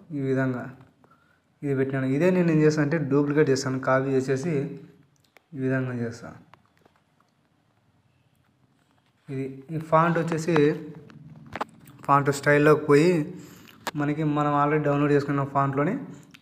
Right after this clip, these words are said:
మనకు నచ్చిన స్టైల్లో పెట్టుకొని సెట్ చేసుకోవచ్చు. మీకు ఎగ్జాంపుల్‌కి అయితే చూపిస్తున్నాను. ఓకే, ఇప్పుడు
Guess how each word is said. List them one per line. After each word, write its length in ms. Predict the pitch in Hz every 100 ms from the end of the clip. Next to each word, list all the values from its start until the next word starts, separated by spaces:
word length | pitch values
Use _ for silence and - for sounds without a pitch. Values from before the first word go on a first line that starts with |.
| -
మనకు 240 | 147 143 139
నచ్చిన 240 | 135 151 147 -
స్టైల్లో 280 | 143 139 135
పెట్టుకొని 340 | 135 143 160 262 - - - - - -
సెట్ 180 | 156 131 131
చేసుకోవచ్చు. 460 | - 117 113 - - - - - - - - - 139
మీకు 180 | 147 156 139 127
ఎగ్జాంపుల్‌కి 420 | 135 170 175 160
అయితే 120 | 170 165
చూపిస్తున్నాను. 540 | 143 139 139 131 143 220 175 160
ఓకే, 120 | 175 165
ఇప్పుడు 220 | 170